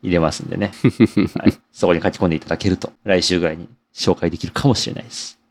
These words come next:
Speaker 1: いや、なんかね、コーナーをちゃんとやりたいなっていう気持ちが若干あって。
Speaker 2: あー。
Speaker 1: わかります？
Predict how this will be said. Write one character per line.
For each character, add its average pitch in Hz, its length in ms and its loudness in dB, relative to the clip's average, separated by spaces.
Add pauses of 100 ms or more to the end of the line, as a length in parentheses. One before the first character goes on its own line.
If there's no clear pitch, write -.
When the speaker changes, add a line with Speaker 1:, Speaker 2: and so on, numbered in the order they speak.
Speaker 1:
い - 40 -16
や、 104 40 -4
な 107 60 0
ん 90 60 -4
か 87 100 2
ね、 82 280 -6
コ 196 260 2
ー - 20 0
ナ 196 360 2
ー - 40 -6 (380)
を 160 260 -4 (320)
ち - 100 -4
ゃ 156 80 4
ん 175 60 2
と 165 100 2
や 139 100 8
り 147 60 4
た 147 100 2
い 110 40 0
な 85 80 -2
っ - 40 -8
て 98 180 -10
い 87 240 0
う - 60 -4 (100)
気 101 100 -6
持 95 100 0
ち 95 100 -4
が 90 60 4
若 87 160 0
干 107 220 0
あ 104 60 2
っ 104 40 -4
て。 - 260 -14 (120)
Speaker 2:
あ 101 800 2
ー。 95 40 -6
Speaker 1:
わ 90 60 -2
か 107 60 0
り 107 80 4
ま 107 100 2
す？ - 140 -10